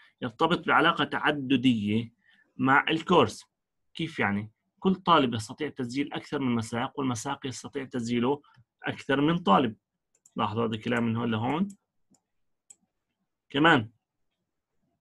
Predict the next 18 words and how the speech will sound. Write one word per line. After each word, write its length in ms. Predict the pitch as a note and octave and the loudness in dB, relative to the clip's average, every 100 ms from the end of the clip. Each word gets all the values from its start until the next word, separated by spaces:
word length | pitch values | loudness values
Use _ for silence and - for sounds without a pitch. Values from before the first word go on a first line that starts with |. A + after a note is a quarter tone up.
| _ _ - _ _ | _ _ -20 _ _
يرتبط 460 | B2+ A2+ E3 F3 F3 | -2 2 4 4 4
مع 140 | C#3+ | 2
الصنف 480 | C#3 - E3 C#3 C#3 - | 2 0 2 2 2 -4
lecture. 360 | F3+ F3 - B2 | -4 -2 -2 0
مين 160 | E3 | 2
هو؟ 360 | D#3 B2+ A#2+ A2+ - _ - | 2 4 2 0 -10 _ -14
student. 520 | A3 - F3+ B2 G2+ - _ _ _ _ _ _ _ _ _ _ _ _ _ B2 | -12 0 2 4 2 -4 _ _ _ _ _ _ _ _ _ _ _ _ _ -10
الطالب 560 | - - F#3 F#3 - | -2 6 6 6 4
لا 140 | D3+ D#3 | 4 4
يستطيع 520 | D3 D3 E3 - D3 | 4 -2 -2 0 0
أن 80 | D3+ | -2
يحضر 240 | C3+ C#3+ | -2 -2
إلا 320 | - E3+ E3 | -2 2 2
محاضرة 440 | D3 - D3 B2+ A#2 | 2 2 4 6 6
واحدة 520 | G#2+ - F#2 A#2+ - _ _ _ _ _ _ _ _ _ _ | 4 2 -4 -4 -8 _ _ _ _ _ _ _ _ _ _
في 100 | - | -6
نفس 220 | B2 - | -6 -4
الوقت، 380 | G#2 G2 A#2 - | -4 -2 -6 -8